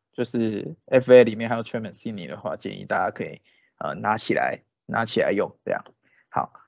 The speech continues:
那这大概是精英队的部分。那我最后有一个小问题问两位，你知道现在就是所有的大联盟球队里面，呃，就是 payroll，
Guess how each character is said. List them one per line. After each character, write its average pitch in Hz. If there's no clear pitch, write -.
那 151
这 156
大 147
概 143
是 151
精 143
英 143
队 143
的 113
部 -
分。 -
那 143
我 113
最 143
后 139
有 -
一 120
个 110
小 104
问 131
题 -
问 107
两 -
位， 87
你 110
知 143
道 160
现 160
在 139
就 135
是 117
所 139
有 131
的 95
大 131
联 110
盟 110
球 110
队 120
里 -
面， 123
呃， 85
就 -
是 107
payroll， 123